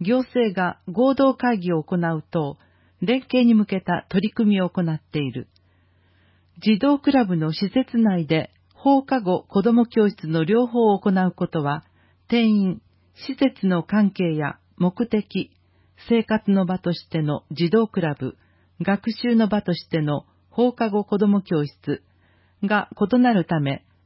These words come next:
統合は困難であるが、指導員の先生や指導方針を統一した方が、児童にとって良いのではないかと考える。運営の方法、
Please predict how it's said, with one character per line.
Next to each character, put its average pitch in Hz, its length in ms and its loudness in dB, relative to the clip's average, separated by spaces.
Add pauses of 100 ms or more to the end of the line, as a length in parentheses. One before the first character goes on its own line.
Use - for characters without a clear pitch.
(120)
統 233 220 2
合 220 220 2
は 185 180 -2
困 254 280 4
難 185 200 2
で 160 100 -2
あ 156 100 -2
る 139 120 -8
が、 135 200 -8 (580)
指 220 100 4
導 262 300 2
員 196 140 4
の 175 120 0
先 247 260 2 (100)
生 175 160 0
や 147 240 -4 (460)
指 220 60 2
導 262 260 2
方 269 180 2
針 185 320 -2
を 156 80 0
統 208 280 0
一 190 220 -4
し - 120 -12
た 185 160 -4
方 196 260 0
が、 151 240 -6 (400)
児 226 180 0
童 247 200 2
に 185 140 2
と 170 160 -2
っ - 60 -8
て - 380 -6
良 247 160 4
い 254 40 6
の 226 140 4
で 180 80 0
は 165 120 0
な 175 180 0
い 156 40 -4
か 147 140 -10
と 143 120 -8
考 - 120 -6 (300)
え 123 60 -8
る。 127 200 -8 (760)
運 254 260 6
営 233 140 4
の 202 180 2
方 208 200 2
法、 170 380 -4